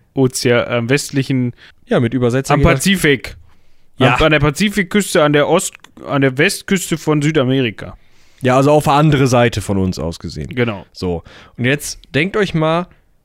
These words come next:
Speaker 2: auf der Hälfte wird Chile sozusagen durchgeschnitten und ab da nach Norden, an der Küste entlang, wirklich bis Ecuador, das ist, ähm, oben der, also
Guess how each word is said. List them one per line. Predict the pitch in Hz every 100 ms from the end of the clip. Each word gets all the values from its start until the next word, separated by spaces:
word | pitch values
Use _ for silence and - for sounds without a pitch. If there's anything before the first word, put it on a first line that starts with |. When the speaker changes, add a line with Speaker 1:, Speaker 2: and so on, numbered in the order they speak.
| _ _ -
Speaker 2:
auf | 143 -
der | 135
Hälfte | 143 226 - 220 202 175
wird | 165
Chile | - 190 185 165
sozusagen | 165 160 143
durchgeschnitten | 131 170 214 226 220 - 285 311 _ _ _
und | 160 165
ab | 160 139
da | 160 185
nach | 180
Norden, | 139 143 156 139 151 226 -
an | 156 208
der | 208
Küste | 196 202 202 - 165
entlang, | 165 131 127 156 254 320 _ - -
wirklich | - 180 233 190
bis | 190 190
Ecuador, | 190 - 156 139 160 220
das | 196 180
ist, | - -
ähm, | 165 151 156 151 151 151 _ _ _ _
oben | 175 190 180 156
der, | 156 156 156 151 - _ _ -
also | 139